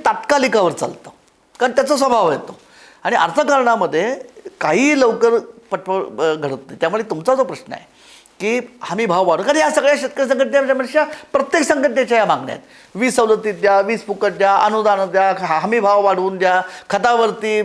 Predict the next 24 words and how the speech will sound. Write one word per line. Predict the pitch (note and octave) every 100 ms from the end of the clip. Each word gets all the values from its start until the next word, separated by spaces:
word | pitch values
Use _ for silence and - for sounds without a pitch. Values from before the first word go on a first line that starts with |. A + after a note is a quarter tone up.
| G#3
अनुदानं | G3 F#3+ F#3 F3+ D#3+
द्या. | D3 C#3+ D3 - - _ -
प्रश्न | - - D#4
एवढाच | D4 C4+ A#3
आहे | G#3+ G#3
की | G#3 A3+
याने | G3 B3
तात्कालिक | B3 D#3+ - A3 G#3+ G3+
लाभ | D#3+ D3 C3
मिळतात, | - - - _ _ _ -
नाही | C3 D#3
मिळत | F#3+ G3+
असं | D#3+ E3+
मी | E3
म्हणणार | C3 B2 A#2+
नाही, | A#2 E3 - - _
पण | G#3 A3+
दोन | C4 C4+
गोष्टी | F3 - C#3+ D3
की | -
ते | F3+ G3
तात्कालिक | G3 D3 - G#3 G#3+
असतात, | D3 - - - _ _ _ - _
दुसरं | - C#3+ - B3